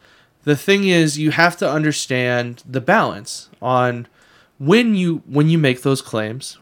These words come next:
when you become a dick, and when you become kind of a nicer and you let some things slide. Um, it took me a long time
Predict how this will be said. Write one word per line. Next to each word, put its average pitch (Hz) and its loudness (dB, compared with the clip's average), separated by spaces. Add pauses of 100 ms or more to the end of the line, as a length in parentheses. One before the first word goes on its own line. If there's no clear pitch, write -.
when 131 -2
you 160 0
become 160 -4
a 110 -8
dick, 104 -10 (680)
and 208 2
when 240 -6
you 254 -4
become 233 0
kind 233 0
of 233 -2
a - -4
nicer 247 -2
and 143 -4
you 131 0
let 135 -2
some 156 -4
things 147 -4
slide. - -8 (880)
Um, 143 10
it 170 0
took 254 2
me 254 2
a 190 6
long 139 4
time 110 -2